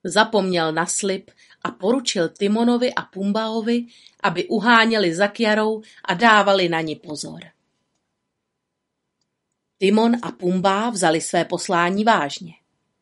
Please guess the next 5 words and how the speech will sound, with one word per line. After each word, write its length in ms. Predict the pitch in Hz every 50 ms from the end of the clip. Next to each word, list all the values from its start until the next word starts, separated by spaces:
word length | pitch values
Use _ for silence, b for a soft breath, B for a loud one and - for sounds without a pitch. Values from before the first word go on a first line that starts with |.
| _ _ _ _ _ _ _ _ _ _ _ _ _ _ _ _ -
Musí 480 | 180 175 226 311 302 - - 185 147 -
Kiaru 340 | - 220 233 240 240 220
ochránit, 760 | - - - - - - 175 156 151 147 143 143 143 143 143 _ _ _ _ _ _ _ _ _ _ _ _ _ _ _ -
ale 220 | 185 196 202 180
tajně. 680 | - - - 202 247 294 294 247 196 165 151 - -